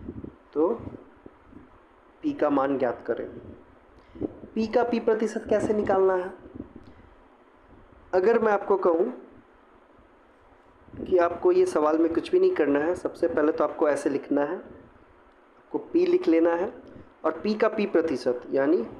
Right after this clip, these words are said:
पी का पी प्रतिशत, या पहले question को ऐसे लिख लीजिए, पी गुना में पी प्रतिशत, इसका मान दिया है फ़ोर्टी नाइन।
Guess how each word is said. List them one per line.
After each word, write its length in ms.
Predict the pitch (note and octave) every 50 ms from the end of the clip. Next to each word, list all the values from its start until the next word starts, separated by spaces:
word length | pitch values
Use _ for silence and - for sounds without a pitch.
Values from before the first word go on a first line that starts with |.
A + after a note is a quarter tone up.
| - - - - - - - - _ _ _ _ _ _ _ _ _ - - - - - - - - _ -
पी 100 | D#3+ D#3
का 160 | D#3 - F3 F3+
पी 200 | F3+ - D3 B2
प्रतिशत, 680 | - B2 B2 B2 - - - - - - - - - - - - - - - _ _ _ _ _ _ _ _ _ - - _ _ _ - - _ _ _ _ _ _ _ _ _ _ _ _ _ _ _ _ _ - - - - - - - - - - - _ _ - - - - - - - - -
या 120 | D3+ D3+
पहले 360 | D#3+ D#3+ - D3 C#3+ D3 F3 E3+
question 360 | E3+ E3 D3+ D#3 - D#3+ D#3
को 100 | D#3+ D3+
ऐसे 200 | C#3 C#3 - C#3
लिख 200 | B2 B2 - B2
लीजिए, 320 | A#2+ B2 A#2 - B2 A#2+
पी 720 | - - - - - - E3+ F3 E3+ D3 C3 C#3+ F3+ G#3 - - - - - - - - - - - _ - - - - - - - -
गुना 340 | - D3+ C#3+ C#3 C#3 C3+ C3+
में 300 | C3 C#3+ E3 E3+ E3 -
पी 120 | C#3 C3
प्रतिशत, 680 | - - - B2 - - B2+ B2 - - B2+ A#2+ - - - - - - - - - - - - - - - - _ _ _ _ - -
इसका 280 | - - - - - - - - - - - - -
मान 280 | C#3+ C#3 C#3+ D3 D#3 C#3
दिया 220 | C3+ C#3 C#3 C#3
है 120 | D3 E3 E3+
फ़ोर्टी 440 | - - C3 B2+ - - C3+ - - - - -
नाइन। 240 | B2+ A#2+ A#2+ A#2+